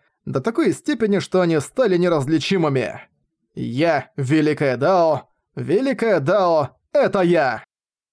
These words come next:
В этот момент, будь то в южном пределе, северных пустошах или восточных землях, патриархи и могущественные члены секты кланов почувствовали резонанс великого Дао.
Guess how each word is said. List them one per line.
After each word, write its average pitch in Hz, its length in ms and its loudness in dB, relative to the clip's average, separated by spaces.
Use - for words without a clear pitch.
В 123 260 -6
этот 190 280 -2
момент, 160 460 0
будь 190 300 -6
то 185 160 0
в 127 40 -4
южном 170 420 -2
пределе, 147 500 -2
северных 202 580 -4
пустошах 170 520 -4
или 180 140 2
восточных 143 580 -4
землях, 160 500 -2
патриархи 208 600 -2
и 190 60 2
могущественные 165 840 -2
члены 170 360 0
секты 170 380 -4
кланов 185 420 -2
почувствовали 196 680 -2
резонанс 143 560 -2
великого 156 500 0
Дао. 131 540 0